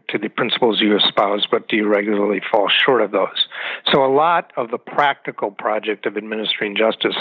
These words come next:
seems to me, um, enunciating morally defensible rules about what to do when faced with uncertainty about what is due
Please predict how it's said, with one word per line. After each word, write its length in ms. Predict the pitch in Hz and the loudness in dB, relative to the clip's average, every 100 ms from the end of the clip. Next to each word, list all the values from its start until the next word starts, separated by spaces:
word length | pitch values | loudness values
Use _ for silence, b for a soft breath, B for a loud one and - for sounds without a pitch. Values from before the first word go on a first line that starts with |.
| - | -2
seems 280 | 120 110 - | 0 0 -2
to 80 | 117 | 0
me, 600 | 104 120 107 101 98 101 - B B B B B B B _ - 440 | 2 4 4 2 0 -2 -6 B B B B B B B _ -4 0
um, 540 | 131 107 104 101 - - _ _ _ - | 2 2 2 -2 -8 -18 _ _ _ -2
enunciating 1200 | 117 113 135 - 147 123 113 113 113 110 107 101 | 2 2 0 2 2 4 4 2 0 -2 -4 -6
morally 500 | 117 113 127 127 123 | 0 4 4 4 0
defensible 760 | 110 - 117 107 - 107 104 101 | 0 -2 -2 -2 -2 0 0 2
rules 520 | 123 127 104 101 104 | 4 4 4 2 0
about 280 | 117 98 113 | 0 2 0
what 300 | 107 123 - | 2 0 0
to 80 | 135 | -4
do 280 | 117 120 104 | 0 2 2
when 220 | 104 101 - | -2 -4 0
faced 240 | 113 98 | 0 0
with 120 | 120 - | -2 0
uncertainty 760 | 107 98 - 151 127 101 92 - _ _ _ _ _ - | -2 0 0 2 0 -2 -2 -4 _ _ _ _ _ -4
about 420 | 107 110 101 95 - | 0 2 2 -2 -4
what 280 | 123 113 110 - | 0 2 2 -2
is 140 | 107 92 | -4 -2
due 460 | 110 113 101 95 107 | 0 2 2 0 -2